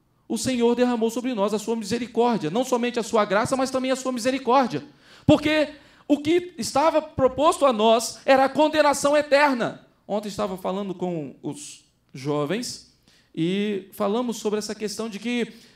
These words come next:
dizermos assim, "Ah, eu não era merecedor de nada", é até diminuir a graça de Deus sobre a nossa vida. Porque nós éramos merecedores, sim, de algo.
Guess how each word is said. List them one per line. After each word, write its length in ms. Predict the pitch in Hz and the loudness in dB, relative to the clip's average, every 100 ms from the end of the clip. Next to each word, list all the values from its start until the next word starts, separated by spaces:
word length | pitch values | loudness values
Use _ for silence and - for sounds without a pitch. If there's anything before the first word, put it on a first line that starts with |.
| _ | _
dizermos 540 | - 147 202 208 233 220 | -14 -6 -2 0 0 -2
assim, 260 | 214 214 | -6 -4
"Ah, 240 | 202 226 233 | -2 0 2
eu 120 | 226 | 2
não 80 | 226 | 0
era 160 | 240 240 | -2 0
merecedor 640 | 240 240 233 226 226 254 | 2 2 0 -4 2 2
de 140 | 240 220 | 0 -2
nada", 420 | 202 233 233 - | 0 0 -2 0
é 80 | 262 | 2
até 200 | 254 330 | 4 2
diminuir 580 | - 294 320 311 254 269 | 2 -2 0 2 4 4
a 60 | |
graça 320 | 220 220 220 240 | 4 2 2 -2
de 120 | 226 | 0
Deus 180 | 208 220 | 0 0
sobre 180 | 240 | -2
a 40 | 247 | -2
nossa 260 | 240 254 | -2 -2
vida. 380 | 269 180 214 185 _ _ _ _ _ _ _ _ _ _ _ _ _ _ _ _ - | -4 -4 -6 -8 _ _ _ _ _ _ _ _ _ _ _ _ _ _ _ _ -6
Porque 180 | 208 262 | -2 2
nós 160 | 262 | 4
éramos 300 | 262 277 294 | 4 0 -2
merecedores, 600 | 240 277 285 269 269 311 330 | -2 -2 -2 0 0 0 -2
sim, 520 | 254 311 330 - _ | -2 -2 -4 -10 _
de 160 | 185 240 | 0 2
algo. 440 | 208 262 139 113 | 4 4 0 -12